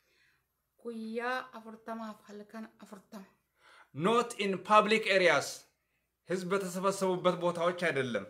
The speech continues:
Speaker 1: Lafa namoonni walitti qabaman miti.
Speaker 2: ልብ እናድርግ።
Speaker 1: Yaadaan qabnu.
Speaker 2: እናስተውል።
Speaker 1: Ni hubanna.
Speaker 2: ምንም ጫጫታ በሌለበት ስፍራ ነው።
Speaker 1: Iddoo, ah, hojii, hojiin addaa garaa hin jirredha.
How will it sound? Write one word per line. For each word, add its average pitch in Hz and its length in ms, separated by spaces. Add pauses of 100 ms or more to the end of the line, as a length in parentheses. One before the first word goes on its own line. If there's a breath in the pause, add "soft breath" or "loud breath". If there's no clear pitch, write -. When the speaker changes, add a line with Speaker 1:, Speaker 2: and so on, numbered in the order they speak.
(160)
Speaker 1:
Lafa 233 200
namoonni 247 380
walitti 247 320
qabaman 233 480
miti. 196 280
Speaker 2:
ልብ 170 320
እናድርግ። 185 520 (220)
Speaker 1:
Yaadaan 214 500
qabnu. - 180
Speaker 2:
እናስተውል። 185 800 (500)
Speaker 1:
Ni 233 140
hubanna. 233 420 (1700)
Speaker 2:
ምንም 226 420
ጫጫታ 214 580
በሌለበት 202 580
ስፍራ 190 300
ነው። 135 160 (160)
Speaker 1:
Iddoo, 269 320 (320)
ah, 226 140
hojii, 247 280
hojiin 277 320
addaa 220 240
garaa 214 180
hin 220 120
jirredha. 208 420